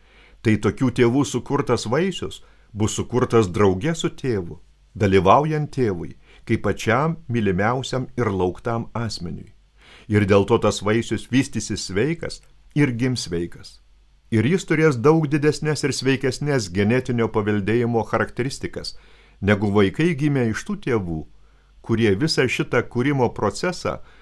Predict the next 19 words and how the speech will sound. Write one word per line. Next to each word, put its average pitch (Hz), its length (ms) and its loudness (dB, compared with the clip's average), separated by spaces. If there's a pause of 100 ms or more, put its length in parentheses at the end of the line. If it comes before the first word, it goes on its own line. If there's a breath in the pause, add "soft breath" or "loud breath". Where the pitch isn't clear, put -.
(260 soft breath)
laiko 160 480 4
vien 151 260 2
tik 135 200 -4
seksualaus 127 840 2
pasitenkinimo 117 960 0
savo 98 320 0
fiziniam 123 460 0
kūnui 107 600 0
išraiška. - 600 -8 (1200 soft breath)
Todėl 139 380 6
iš 127 160 -4
mylinčių 160 460 4 (100)
tėvą 156 320 2 (300)
ir 123 100 4
atradusių 139 640 2
tėvą 143 400 2
savyje 123 540 0 (320 soft breath)
žemiškųjų 127 760 2
tėvų 139 300 2